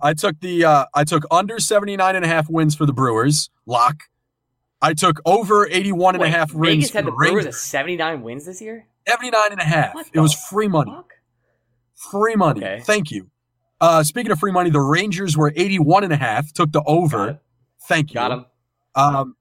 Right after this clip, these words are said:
Speaker 1: and right now, the Marlins, uh, I took them at seventy-eight and a half. And while they're, the Marlins could easily tank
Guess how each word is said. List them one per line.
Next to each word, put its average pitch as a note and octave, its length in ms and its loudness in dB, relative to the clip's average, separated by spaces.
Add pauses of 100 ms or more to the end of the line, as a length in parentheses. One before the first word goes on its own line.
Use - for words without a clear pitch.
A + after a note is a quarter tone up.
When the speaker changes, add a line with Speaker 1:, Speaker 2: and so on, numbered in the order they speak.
(100)
Speaker 1:
and D#3 160 2
right G3 180 4
now, G3+ 160 2
the E3+ 100 0
Marlins, D3 840 0 (880)
uh, C#3 300 2
I D3 140 0
took E3 220 -6
them F#3 160 -4
at D3+ 140 -2
seventy-eight F3+ 540 0
and F#3+ 80 -8
a G3 40 -4
half. A3 300 -2 (480)
And D3+ 220 2
while F3 260 6
they're, F#3 220 -2
the D3+ 380 0
Marlins C#4+ 360 0
could G#3 100 -8
easily G3+ 400 0
tank D#3 340 -2